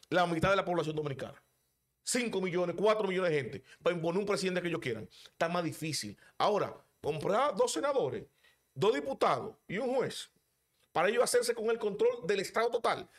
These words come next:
a través de un ministerio público independiente que va a responder esa, que podría responder a esa oligarquía para tumbar cualquier gobierno. El presidente que suba ahí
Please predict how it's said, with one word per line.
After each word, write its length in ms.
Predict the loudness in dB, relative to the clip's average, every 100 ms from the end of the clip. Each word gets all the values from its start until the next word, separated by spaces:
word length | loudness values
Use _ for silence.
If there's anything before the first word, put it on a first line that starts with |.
| -12 -2
a 160 | 0
través 240 | 2 2 2
de 60 |
un 60 | 0
ministerio 300 | -2 0 0
público 440 | 0 -2 -2 -2
independiente 760 | -2 0 0 0 -2 0 0 -2
que 120 | -2
va 100 | 0
a 40 |
responder 420 | 0 0 -2 -2 -2
esa, 240 | -2 -6 -6 -20 -18 -6
que 120 | -4
podría 420 | -2 0 2 2
responder 420 | 2 0 0 0
a 20 | 0
esa 160 | 0
oligarquía 600 | -2 0 -2 -2 -6 -6 -10 -20 -20 _ _
para 200 | 0 2
tumbar 320 | 2 2 2
cualquier 320 | 2 0 2
gobierno. 480 | 2 4 4 2 -4 -10 -10 -2
El 160 | 0
presidente 440 | 2 2 2 0 0
que 80 |
suba 280 | 0 4 6
ahí 420 | 6 4 0 -4